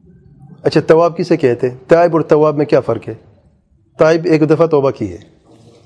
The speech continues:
تواب بار بار توبہ کرنے والا ہے۔ جب خطا، خطائیں زیادہ ہیں تو توبہ بھی زیادہ ہے، اور سب سے بہترین لوگ وہ ہیں جو توبہ کے بعد،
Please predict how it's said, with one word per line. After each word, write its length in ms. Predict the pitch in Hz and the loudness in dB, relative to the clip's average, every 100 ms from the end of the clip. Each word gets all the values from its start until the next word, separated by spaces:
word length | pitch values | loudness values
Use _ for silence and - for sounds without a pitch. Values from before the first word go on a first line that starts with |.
| _ _ - - | _ _ -20 -2
تواب 300 | 170 156 160 | 0 0 0
بار 160 | 143 143 | 0 0
بار 180 | 139 147 | 0 -2
توبہ 260 | 143 127 | -2 -2
کرنے 300 | 123 113 120 | -2 -2 0
والا 280 | 110 104 104 | 0 0 -2
ہے۔ 120 | 90 - _ - - - | -6 -20 _ -20 -20 -2
جب 180 | 143 151 | -2 0
خطا، 240 | 165 165 160 - - | -2 0 -2 -6 -10
خطائیں 440 | - 175 165 202 | -2 0 2 2
زیادہ 380 | 180 160 151 185 | 2 0 2 0
ہیں 120 | 156 185 - _ _ _ _ _ _ _ - | 0 -4 -14 _ _ _ _ _ _ _ -2
تو 120 | 160 | 0
توبہ 260 | 160 156 | 2 2
بھی 120 | 156 151 | 0 -2
زیادہ 300 | 127 110 107 | -2 -2 -4
ہے، 180 | 87 - _ _ _ _ _ - | -6 -20 _ _ _ _ _ -6
اور 100 | 139 | -2
سب 220 | - 147 | 0 0
سے 100 | 147 | -4
بہترین 380 | 127 123 143 127 | -4 -2 -2 0
لوگ 180 | 120 | -2
وہ 240 | 104 120 120 | -2 -4 -4
ہیں 100 | 160 - _ _ _ _ _ - | -6 -12 _ _ _ _ _ -6
جو 80 | |
توبہ 280 | 123 135 135 | 0 0 0
کے 140 | - 117 | -2 -2
بعد، 200 | 113 | 0